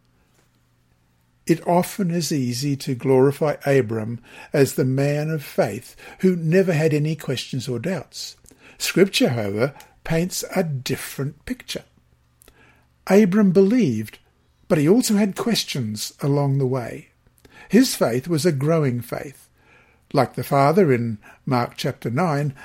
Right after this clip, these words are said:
Abram basically said to God in Genesis fifteen, verse eight,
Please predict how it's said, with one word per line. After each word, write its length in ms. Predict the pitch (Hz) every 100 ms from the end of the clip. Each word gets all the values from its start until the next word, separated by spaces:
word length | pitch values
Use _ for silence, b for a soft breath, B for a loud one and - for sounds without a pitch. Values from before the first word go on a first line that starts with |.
| B -
Abram 560 | 165 220 180 208 190
basically 640 | 165 180 180 - 214 190 190
said 320 | - 160 139
to 100 | 175
God 300 | 139 139 139
in 160 | 143
Genesis 500 | 131 156 156 - 135
fifteen, 580 | - 135 - 151 117 110
verse 320 | 113 110 107
eight, 300 | 180 165 151